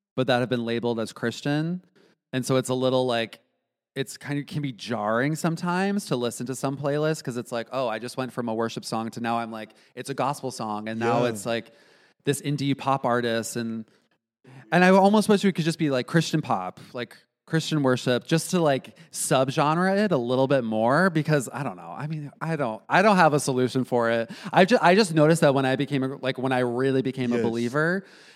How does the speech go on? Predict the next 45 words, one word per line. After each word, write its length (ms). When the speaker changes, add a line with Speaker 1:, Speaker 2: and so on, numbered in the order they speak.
Speaker 1:
and 140
I 80
started 360
to, 260
to 140
find 300
Christian 300
music, 340
like, 220
Speaker 2:
Mm-hmm. 200
Speaker 1:
it 40
was 120
all 200
worship 320
music. 500
Speaker 2:
Yeah. 300
Speaker 1:
And 120
I 60
was 140
like, 160
"Well, 140
I 80
wanna 220
listen 300
to 440
pop 200
music." 280
<laughs> 160
Speaker 2:
Yeah, 220
Speaker 1:
I 40
love 260
Speaker 2:
yeah. 120
Speaker 1:
pop 340
Speaker 2:
And, 100
Speaker 1:
music. 340
Speaker 2:
and, 280
and 180
that's 220
the 120
tug 260
of 120
war. 180
And 100
I 100
think, 420